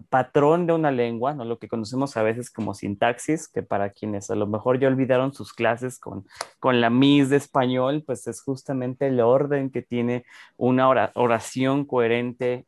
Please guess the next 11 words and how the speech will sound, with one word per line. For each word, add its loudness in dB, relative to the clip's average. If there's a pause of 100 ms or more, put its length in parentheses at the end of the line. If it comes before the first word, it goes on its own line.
(140)
en -6
un 0
idioma, 0 (420)
pues 2
es 4
diferente 0
en -6
cada 2
uno -2
de 0
estos. -8